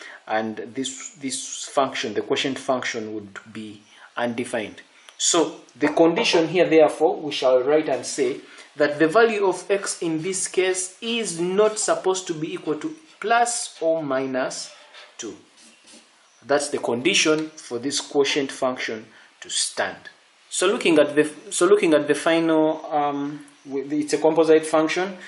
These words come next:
where we have the function f time, uh, a small circle g of x. This is the same as saying that we are looking for the function of x where our input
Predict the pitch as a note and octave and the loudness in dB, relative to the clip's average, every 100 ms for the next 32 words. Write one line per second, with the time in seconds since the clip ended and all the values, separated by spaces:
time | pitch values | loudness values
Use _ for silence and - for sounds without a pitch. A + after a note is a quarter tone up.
0 | - - - D#3+ D#3 C#3 C#3+ D#3 C#3+ C3 | -18 -20 0 6 6 6 6 4 4 -2
1 | B2 D3+ D#3 D3 C3+ - D3+ D3+ - C#3+ | 2 4 4 0 -2 2 2 2 -4 -2
2 | C3+ B2 B2+ A#2+ A#2+ - C#3+ C#3+ D3 - | -2 -2 2 2 2 -4 -2 0 0 0
3 | D3 C#3 C#3 D3+ D#3 - - - _ B2 | 2 2 2 0 -2 -12 -20 -20 _ -8
4 | A#2+ C#3+ D#3+ D#3 C3+ A#2+ - D#3+ D#3 - | -4 -2 -4 -6 -6 -6 0 -2 0 -6
5 | D3+ D3 B2+ A#2+ - D3+ C3 B2 - D3+ | -2 -2 -4 -8 0 0 2 -2 0 0
6 | D#3 D#3 - - - - _ - C3 C3 | 0 -4 -10 -14 -16 -20 _ -8 -4 0
7 | C3 B2+ F3+ A#3+ E3+ D3+ C#3+ C#3 C3+ - | 4 4 2 0 -6 -2 0 0 0 2
8 | B3+ C4 - F#3 D3+ B2+ C#3 - - C#3+ | 2 2 -2 0 0 0 -2 -6 0 2
9 | D3 - - - - - _ C3 D3+ D#3+ | 2 -4 -10 -10 -12 -20 _ 0 4 6
10 | C#3 B2+ - G3 B3+ B3+ B3 - - C#4+ | 6 4 2 2 4 6 4 0 -6 -4
11 | C#4+ - F3 G3 G3 - - | -4 -4 0 -2 -2 -10 -10